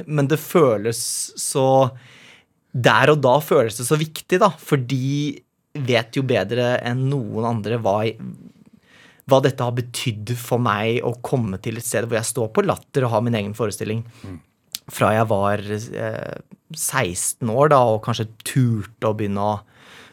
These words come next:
Speaker 1: drømme litt i de baner. Eh, så det var, det var, ja, jeg tror de jo var liksom takknemlig for at de fikk, eh,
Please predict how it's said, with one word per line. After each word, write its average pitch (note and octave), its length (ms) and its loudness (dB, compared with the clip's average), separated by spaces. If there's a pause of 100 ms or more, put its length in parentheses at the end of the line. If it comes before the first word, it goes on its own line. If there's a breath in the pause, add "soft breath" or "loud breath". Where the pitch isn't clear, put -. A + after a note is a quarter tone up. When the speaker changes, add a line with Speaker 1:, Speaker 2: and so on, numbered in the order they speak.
(100)
Speaker 1:
drømme A2+ 560 4
litt - 280 -6
i B2 80 2
de A2+ 160 -4
baner. A#2+ 560 4 (280)
Eh, A2+ 680 -4 (1300 loud breath)
så - 260 2
det D3 200 4
var, D#3 300 6 (100)
det D3 180 4
var, D#3 240 4 (1300)
ja, E3+ 280 4
jeg E3+ 180 0
tror D3+ 240 0
de C3+ 100 2
jo D3 160 4
var C3 160 2
liksom B2+ 160 -2
takknemlig A2 640 -2
for A#2 160 -2
at G#2+ 160 -4
de A2 80 -8
fikk, - 480 -8
eh, G#2+ 440 0